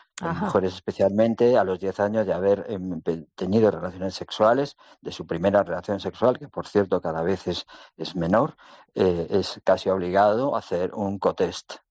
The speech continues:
Speaker 1: De modo que no es solo citología, sino también detección. Y esa
Speaker 2: Ujú.
Speaker 1: detección, si es positiva y se detecta un genotipo oncogénico de los que producen cáncer, especialmente el genotipo dieciséis y el dieciocho, como he comentado antes, pero hay otros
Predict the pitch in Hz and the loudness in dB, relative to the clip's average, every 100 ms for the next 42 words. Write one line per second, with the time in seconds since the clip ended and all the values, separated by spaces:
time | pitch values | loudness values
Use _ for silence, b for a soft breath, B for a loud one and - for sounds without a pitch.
0 | _ - 92 101 113 98 92 104 98 113 | _ -8 -2 2 2 0 -2 -2 0 2
1 | 127 156 151 151 139 135 123 110 92 85 | 2 2 0 0 0 0 0 -2 -6 -4
2 | 82 95 92 98 90 - - 85 - b | -4 -2 -2 -2 -4 -4 -4 -6 -18 b
3 | b b b b - 180 180 135 117 123 | b b b b -4 0 2 2 2 2
4 | - - 107 120 - 113 - 143 135 - | -2 -2 -2 -2 -2 -2 0 -2 -4 -2
5 | 113 104 95 101 92 - 117 - 131 127 | 2 2 2 -2 -4 0 2 0 0 -4
6 | 110 104 117 95 82 - - 131 117 - | -2 -2 -2 -2 -2 -6 -4 -2 -2 -4
7 | 87 85 - - 107 131 101 113 117 - | -4 -6 -8 -4 -4 -2 0 2 2 0
8 | 82 - 95 - 135 127 135 123 92 - | -8 -6 -4 0 2 2 -2 -2 -6 -6
9 | 92 90 120 117 117 107 87 85 113 113 | -6 -4 -2 0 0 -2 -4 -4 -4 -4
10 | B B B B 104 87 90 87 104 120 | B B B B -2 0 0 0 4 2
11 | - 92 85 98 98 95 95 92 98 123 | 2 -6 -4 -2 -2 -2 -2 -2 0 0
12 | 120 90 - 82 95 98 87 92 | -2 -6 -4 -2 0 0 0 -4